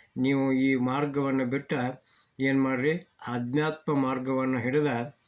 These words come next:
ನಿಮ್ಮ ಜೀವನವನ್ನ ಸಾರ್ಥಕ ಮಾಡ್ಕೊಡ್ರಿ ಅಂತೇಳಿ ಹೇಳ್ತಾರೆ. ಆವಾಗ ಸದ್ಗುರು ಹೇಳಿದಂಥ ಮಾತನ್ನ ಕೇಳಿ ಅವ್ರು ಏನ್ ಮಾಡ್ತಾರೋ ಅಂತಂದ್ರ,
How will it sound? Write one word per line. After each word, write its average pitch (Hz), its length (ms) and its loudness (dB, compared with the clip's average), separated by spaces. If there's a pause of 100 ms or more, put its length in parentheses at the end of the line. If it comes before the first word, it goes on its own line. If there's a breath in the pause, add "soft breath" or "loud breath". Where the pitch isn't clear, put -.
(1500 loud breath)
ನಿಮ್ಮ 139 260 4 (320)
ಜೀವನವನ್ನ 143 720 2
ಸಾರ್ಥಕ 127 540 -4
ಮಾಡ್ಕೊಡ್ರಿ 131 1040 2
ಅಂತೇಳಿ 123 540 -2 (600 loud breath)
ಹೇಳ್ತಾರೆ. 117 720 -4 (180)
ಆವಾಗ 139 360 0 (1500 loud breath)
ಸದ್ಗುರು 147 480 2
ಹೇಳಿದಂಥ 147 540 4
ಮಾತನ್ನ 135 680 0
ಕೇಳಿ 139 400 0
ಅವ್ರು 131 220 0
ಏನ್ 139 140 2
ಮಾಡ್ತಾರೋ 131 480 0
ಅಂತಂದ್ರ, 127 400 0